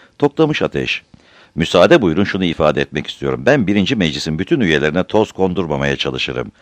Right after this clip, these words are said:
Hangi gruptan olursa olsun ama birinci grup ama pek de uzlaşmadığım ikinci grup. Çünkü gerçekten tarihimizin bu en şerefli insanlarına saygı göstermemiz gerektiğini düşünürüm."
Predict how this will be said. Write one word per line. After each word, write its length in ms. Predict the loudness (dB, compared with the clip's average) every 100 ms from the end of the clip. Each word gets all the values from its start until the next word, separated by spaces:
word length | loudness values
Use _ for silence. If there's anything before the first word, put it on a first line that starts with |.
| _
Hangi 300 | 2 4 4
gruptan 380 | 2 0 0 0
olursa 360 | 0 0 -2 -4
olsun 300 | -6 -8 -4
ama 240 | 0 2 2
birinci 280 | 0 0
grup 280 | 0 0 0
ama 180 | 0 0
pek 260 | 0 -2 -2
de 40 |
uzlaşmadığım 680 | -4 0 0 0 -2 -2 -4
ikinci 320 | -4 -6 -6
grup. 300 | -6 -6 -8 _ _ _ -20 -18 -2
Çünkü 240 | 0 2
gerçekten 600 | 4 4 6 2 2 0
tarihimizin 680 | 4 4 4 2 0 0 0
bu 120 | 2
en 140 | 2
şerefli 400 | 2 2 0 0
insanlarına 560 | -4 0 0 0 -2 -2
saygı 300 | 0 0 0
göstermemiz 640 | -2 -2 0 0 0 -4
gerektiğini 500 | -2 -2 -4 -6 -6
düşünürüm." 540 | -6 -8 -8 -6 -6